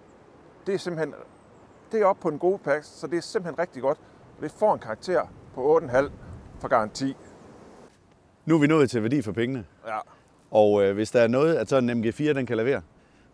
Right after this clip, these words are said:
Speaker 2: så er det helt sikkert værdi for pengene. Fordi det er Danmarks billigste elbil, hvis man går ned og tager den helt skrabede Nordic version. Men det her, det er luxury-udgaven, vi står med,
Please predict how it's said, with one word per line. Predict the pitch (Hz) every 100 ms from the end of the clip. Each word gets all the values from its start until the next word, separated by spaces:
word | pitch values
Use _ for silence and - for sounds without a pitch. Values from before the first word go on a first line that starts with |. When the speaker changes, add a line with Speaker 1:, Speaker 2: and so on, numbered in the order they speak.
| -
Speaker 2:
så | -
er | 127 120
det | 107
helt | 90 147 95
sikkert | - 117 90 78
værdi | 101 117 110
for | 80
pengene. | 101 107 95 - _ _ _ _ _
Fordi | - 107 110
det | 120 113
er | 120 135 123 _ _ _ _
Danmarks | 120 139 147 95 - - -
billigste | 151 165 175 - 107
elbil, | 123 143 131 123 82 - - -
hvis | 120
man | 110 107
går | 117
ned | 131 151 131
og |
tager | - 139
den | 101
helt | 110 165 98
skrabede | - 113 135 113
Nordic | 113 147 127
version. | 104 123 110 92 - - - _
Men | - 113
det | 156 156
her, | 143 98 - -
det | 139 143
er | 120 110 107 _ _ _ _
luxury-udgaven, | 104 117 - 120 95 95 107 120 110 110 95
vi |
står | - 127
med, | 113 113